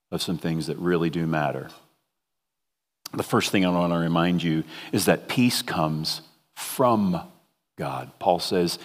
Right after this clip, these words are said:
it is of God, the peace of God.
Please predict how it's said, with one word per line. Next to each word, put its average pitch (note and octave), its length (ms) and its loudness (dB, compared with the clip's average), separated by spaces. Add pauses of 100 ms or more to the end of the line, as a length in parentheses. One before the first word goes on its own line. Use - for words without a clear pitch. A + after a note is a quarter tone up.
(140)
it A2 140 0
is G2+ 220 2 (180)
of A#2 240 4
God, E2 280 2
the F#2+ 80 2
peace - 500 -2 (480)
of G#2 440 0 (520)
God. D2+ 400 -2